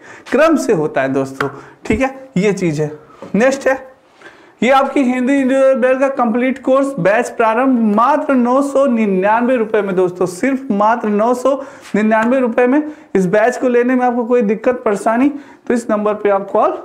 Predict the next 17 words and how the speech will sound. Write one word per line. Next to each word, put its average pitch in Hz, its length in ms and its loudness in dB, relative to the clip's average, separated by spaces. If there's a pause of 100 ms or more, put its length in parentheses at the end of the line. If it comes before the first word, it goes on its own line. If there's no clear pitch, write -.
(260)
कर 165 100 2
सकते - 380 -6
हैं। 151 280 -6
आइए 185 220 2
स्टार्ट 202 420 -2
करते 202 180 -4
हैं। - 200 -12 (840)
नेक्स्ट 285 280 0
दोस्तों, 269 420 0
वृद्धि 247 360 0
दिशाहीन 240 640 0
होती 185 260 -2
है। 170 120 0
वृद्धि 214 360 -2
क्या 233 160 0
होती 233 260 0
है? 302 220 0